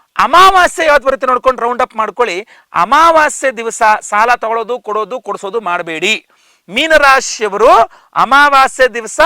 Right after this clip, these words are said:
ಸಾಲ ಕೊಡೋದು, ತಗೊಳ್ಳೋದು, ಕೊಡಿಸೋದು ಮಾಡಬೇಡಿ. ಅದರ ನಂತರ ಚತುರ್ದಶಿ, ಇಡೀ ತಿಂಗಳಲ್ಲಿ ಎರಡು ಸಲ ಚತುರ್ದಶಿ ಬರುತ್ತೆ. ಅಮಾವಾಸ್ಯೆ ಹಿಂದಿನ ದಿವಸ ಚತುರ್ದಶಿ, ಹುಣ್ಣಿಮೆ ಹಿಂದಿನ ದಿವಸ ಚತುರ್ದಶಿ. ಹುಣ್ಣಿಮೆ ಓಕೆ, but ಚತುರ್ದಶಿ ಆಗಲ್ಲ. So ಆದ್ರಿಂದ ಚತುರ್ದಶಿ ರೌಂಡ್ ಅಪ್ ಮಾಡ್ಕೊಳ್ಳಿ.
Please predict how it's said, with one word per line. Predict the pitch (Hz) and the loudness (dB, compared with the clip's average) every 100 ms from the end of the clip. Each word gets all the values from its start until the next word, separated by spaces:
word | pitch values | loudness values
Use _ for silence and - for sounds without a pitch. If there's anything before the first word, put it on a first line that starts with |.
| 359 | 2
ಸಾಲ | - 226 247 | 2 0 0
ಕೊಡೋದು, | 254 233 233 | -2 -4 -6
ತಗೊಳ್ಳೋದು, | - 226 233 269 | -6 -4 -4 -6
ಕೊಡಿಸೋದು | 226 214 220 277 | -8 -8 -8 -10
ಮಾಡಬೇಡಿ. | 381 185 185 170 165 190 196 _ _ _ _ _ - | -6 -2 -2 -4 -10 -8 -10 _ _ _ _ _ 0
ಅದರ | 294 | 2
ನಂತರ | 285 269 247 233 233 240 _ | 2 0 0 2 2 0 _
ಚತುರ್ದಶಿ, | 240 226 285 254 247 - 185 _ _ | -8 -6 -8 -4 -4 -4 -14 _ _
ಇಡೀ | - 254 269 | -8 -6 -6
ತಿಂಗಳಲ್ಲಿ | 262 254 269 | -6 -2 -2
ಎರಡು | 196 254 | -2 -6
ಸಲ | 247 277 | -2 -4
ಚತುರ್ದಶಿ | 247 214 233 202 226 | -4 -8 -10 -10 -10
ಬರುತ್ತೆ. | 202 180 - 151 _ _ _ - | -8 -8 -6 -8 _ _ _ -4
ಅಮಾವಾಸ್ಯೆ | 185 226 240 233 226 | -2 0 0 0 -4
ಹಿಂದಿನ | 233 262 | -4 -8
ದಿವಸ | 254 233 | -6 -6
ಚತುರ್ದಶಿ, | 226 240 226 254 | -6 -10 -8 -8
ಹುಣ್ಣಿಮೆ | 233 233 240 | -6 -8 -10
ಹಿಂದಿನ | 208 220 240 | -10 -12 -12
ದಿವಸ | 220 | -12
ಚತುರ್ದಶಿ. | 180 170 143 - _ _ _ _ | -12 -14 -16 -18 _ _ _ _
ಹುಣ್ಣಿಮೆ | 247 285 302 | -12 -6 0
ಓಕೆ, | 294 254 - 170 - | 2 0 -2 -10 -8
but | |
ಚತುರ್ದಶಿ | 185 196 262 208 226 226 | -14 -10 -8 -8 -8 -4
ಆಗಲ್ಲ. | 196 190 185 - _ _ | -2 -2 -6 -10 _ _
So | - | -8
ಆದ್ರಿಂದ | 214 214 220 277 | -6 -6 -4 -4
ಚತುರ್ದಶಿ | 226 226 294 285 240 269 | -4 -6 -8 -8 -8 -8
ರೌಂಡ್ | 220 220 233 | -6 -6 -4
ಅಪ್ | 233 226 | -6 -6
ಮಾಡ್ಕೊಳ್ಳಿ. | 214 - 226 330 | -8 -6 -6 -6